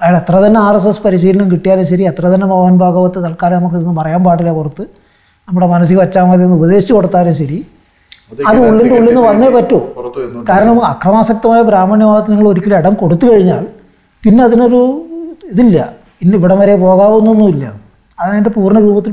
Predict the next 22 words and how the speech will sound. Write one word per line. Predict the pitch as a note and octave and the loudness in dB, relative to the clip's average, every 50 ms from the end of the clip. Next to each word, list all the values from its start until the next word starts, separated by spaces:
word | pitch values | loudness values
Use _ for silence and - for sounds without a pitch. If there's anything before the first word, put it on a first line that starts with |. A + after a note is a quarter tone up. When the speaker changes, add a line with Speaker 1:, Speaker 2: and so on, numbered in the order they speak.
| - | -4
Speaker 1:
പുറത്ത് | G#3+ F#3 F#3 F#3+ A3+ G#3 | -4 -4 -2 -2 -2 0
വന്നേ | F#3 G3+ G#3+ F#3 | 0 2 0 0
പറ്റൂ. | D#3+ - - D#3 A#2+ - _ _ _ _ _ _ _ _ _ _ _ _ _ _ _ _ - F3 | -2 -4 -8 -12 -18 -20 _ _ _ _ _ _ _ _ _ _ _ _ _ _ _ _ -4 -2
അതുകൊണ്ട് | E3+ G3 G#3 A3+ A#3 C4 B3+ | 0 2 2 2 2 2 2
തന്നെ | B3 A#3 A#3+ A#3 | 2 2 0 0
ആ | B3 B3 | 0 0
വിഭജനാത്മകമായ | A#3 F#3 E3 E3+ G3 G#3+ G#3+ G#3+ G#3+ A3 A3+ G#3 A3 G#3+ A3 A3+ A3+ A3 | 0 0 2 2 2 2 2 0 0 -2 -2 -2 0 0 0 -2 -2 -4
സ്വഭാവം | F#3+ D#3+ D#3 E3 F#3 G3+ G3 | -6 -6 -4 -2 -2 0 0
ഉള്ളത് | F3+ F#3 G#3 A3 G#3 | 0 0 0 0 0
കൊണ്ട് | G3 F#3 F3+ | -2 -2 -4
തന്നെ | F#3+ G3+ G3+ G3+ | -6 -6 -8 -6
ആ | F3+ | -2
ധ്രുവീകരണം | F3 D3+ D3 D#3 E3 F3+ F#3 F3 G3 G3+ F#3+ | 0 0 2 2 2 2 2 2 2 2 0
ഉണ്ടാക്കും. | F#3+ F#3 F#3 F3+ F3+ - C#4 - - - _ _ _ _ _ _ _ _ _ _ _ _ - | 0 0 0 0 -2 -6 -10 -14 -16 -20 _ _ _ _ _ _ _ _ _ _ _ _ -6
അടിസ്ഥാന | G3+ G3 - - G#3 F#3+ G3 F#3+ F#3 | -6 -6 -4 -2 0 0 2 2 2
വിഭാഗങ്ങളിൽ | F#3 D3+ D3 E3 E3 E3 E3+ E3+ F3 G#3+ A3+ G3 | 2 2 2 0 0 0 0 0 0 0 0 0
ജനങ്ങളെ | F3+ E3+ E3+ E3 F#3 G3 F3+ | 0 0 0 2 0 0 0
സംബന്ധിച്ചിടത്തോളം | F3 F3 F3 E3+ E3+ F3 D#3+ E3+ E3 F#3 G3+ A3+ A3+ F#3 | 0 -2 -2 -2 -4 -4 -6 -6 -6 -6 -6 -6 -4 -2
അവർ | F3 F3+ G#3 G3 | 0 0 0 0
അവരുടെ | E3+ D#3+ E3+ E3+ G3 A3+ G3 | -2 -4 -4 -4 -2 -2 -4
ആവശ്യങ്ങളായിട്ട് | F3+ F#3+ F3+ - F#3+ F#3 F3+ F#3 F#3 F3 G#3+ F#3 | -4 -6 -10 -10 -8 -8 -6 -6 -6 -8 -8 -8
ബന്ധപ്പെട്ടുകൊണ്ട് | E3+ E3 E3+ F#3 F3+ F3+ E3 D3+ - E3 D#3+ D#3+ E3 E3 | -8 -8 -8 -8 -10 -12 -14 -14 -12 -12 -10 -10 -10 -10